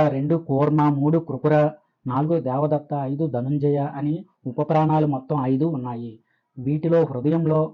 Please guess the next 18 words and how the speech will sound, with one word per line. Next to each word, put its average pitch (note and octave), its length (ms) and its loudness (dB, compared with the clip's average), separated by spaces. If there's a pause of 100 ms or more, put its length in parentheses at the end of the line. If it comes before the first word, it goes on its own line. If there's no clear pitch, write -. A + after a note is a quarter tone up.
(320)
ప్రాణం, C#3+ 380 2 (260)
గుదస్థానంలో D#3 720 0
అపానం, D3 460 2 (400)
నాభి B2+ 280 -2
ప్రదేశంలో D#3+ 600 2
సమానం, D3 500 0 (340)
కంఠ C3+ 260 -6
మధ్యలో D#3 400 2
ఉదానం, C#3+ 440 0 (440)
శరీరం E3 400 2
మొత్తం D#3 320 -2
సమానం, D3 460 2 (520)
ఇలా D3+ 220 2 (100)
ఐదు D3 220 -2
ప్రధాన D#3 400 -2 (100)
వాయువులున్నాయి. C3+ 720 0 (640)
ఇదే, C3 260 -2
అదేవిధంగా D3+ 640 2